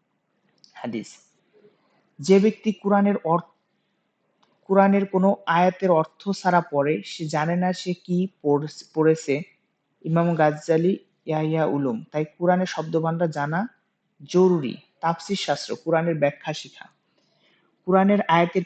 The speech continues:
পেছনের কারণ, ঘটনা, শাব্দিক ও পারিভাষিক ব্যাখ্যা জানতে হয় তাফসীর শাস্ত্র থেকে। কোরআন,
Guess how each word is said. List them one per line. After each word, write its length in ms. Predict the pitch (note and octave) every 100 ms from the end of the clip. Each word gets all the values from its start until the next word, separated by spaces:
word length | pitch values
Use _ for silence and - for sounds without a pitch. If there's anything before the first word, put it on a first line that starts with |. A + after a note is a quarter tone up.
| -
পেছনের 500 | E3+ - F3+ F#3 G3
কারণ, 640 | - D3 D3 D3+ D3+ D#3+ - _ _ _ _ _ _ _ _ C3+
ঘটনা, 680 | C3 C3 C3 C#3+ C#3+ C#3 D3+
শাব্দিক 600 | - - C#3 D3 - D#3+
ও 60 | D#3+
পারিভাষিক 640 | D#3+ C#3+ D3 D3 - D3+
ব্যাখ্যা 320 | C3+ C3+ -
জানতে 440 | C#3+ C3 C3+ C#3+ D3+
হয় 180 | D3+
তাফসীর 420 | D#3 C#3+ D3 - E3+
শাস্ত্র 360 | - D3 -
থেকে। 300 | C3 - - - _ _ _ _ _ _ _ _ _ _ _ _ _ _ _ _ _ _ _ _ _ _ _ _ _ _ _ _ _ _ _ _ _ _ _ _ _ _ _ _ _
কোরআন, 380 | F3+ E3+ C3